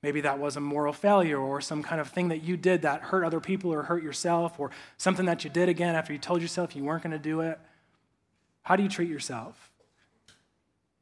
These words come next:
Typically what we do is we beat ourselves up, right? If you're like me, it's like, "I can't believe I did that. I can't believe I said that. I can't believe, man, I, I'll never learn." I'll, I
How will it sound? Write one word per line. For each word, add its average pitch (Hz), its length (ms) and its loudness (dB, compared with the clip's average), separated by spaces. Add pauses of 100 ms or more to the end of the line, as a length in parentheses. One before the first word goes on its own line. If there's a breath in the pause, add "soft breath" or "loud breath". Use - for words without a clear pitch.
Typically 208 360 4
what 180 140 4
we 165 100 0
do 165 140 2
is 156 100 -4
we 160 80 -2
beat 156 220 2
ourselves 143 400 -4
up, 156 200 -2
right? 156 300 -6 (1400)
If 151 100 -2
you're 185 100 6
like 180 200 6
me, 208 160 6
it's 160 120 0
like, 143 200 -2
"I - 20 -16
can't - 260 -6
believe 180 160 -2
I 143 100 -4
did 131 180 -8
that. 107 200 -12
I 127 60 -16
can't 214 380 2
believe 190 180 2
I 156 60 -2
said 135 300 -6
that. 113 100 -8
I 120 40 -8
can't 208 340 -2
believe, 185 260 4 (500 loud breath)
man, 180 120 2
I, 147 220 -2
I'll 165 100 -4
never 190 360 6
learn." 143 340 -2
I'll, 135 160 -8
I 165 200 -8